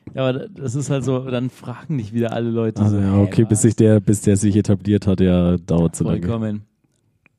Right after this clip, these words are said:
Speaker 1: Äh, Büro jetzt so ein bisschen ironischerweise finde ich schon wieder immer ga-,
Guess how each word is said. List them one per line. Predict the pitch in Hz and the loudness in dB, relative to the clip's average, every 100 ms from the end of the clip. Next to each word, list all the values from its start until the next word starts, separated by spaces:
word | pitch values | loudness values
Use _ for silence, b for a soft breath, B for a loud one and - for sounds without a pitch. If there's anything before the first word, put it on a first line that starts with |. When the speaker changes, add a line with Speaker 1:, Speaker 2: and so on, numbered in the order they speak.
| _ _ _ | _ _ _
Speaker 1:
Äh, | 123 | -4
Büro | 107 131 120 104 131 208 | 0 2 2 0 0 0
jetzt | 196 190 | 2 0
so | - 131 | -2 -2
ein | 127 | -2
bisschen | 143 143 - 156 156 160 - b b | -2 -2 -4 -4 -2 -6 -10 b b
ironischerweise | - 123 131 170 143 120 110 135 151 | -4 0 2 2 0 -2 -2 -4 -6
finde | - 156 | -6 -10
ich | |
schon | - 151 | -6 -4
wieder | 147 | -2
immer | 143 147 | -2 -6
ga-, | 135 | -8